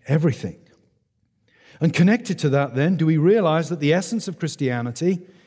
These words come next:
is not the experiences we have connected to the proclamation of Jesus Christ,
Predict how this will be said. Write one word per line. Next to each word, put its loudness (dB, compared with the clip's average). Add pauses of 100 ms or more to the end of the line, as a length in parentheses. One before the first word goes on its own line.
(280)
is 4
not 4
the 2
experiences 0
we 0
have -4 (960)
connected 2
to -8
the 2
proclamation -2
of -4
Jesus -4
Christ, -2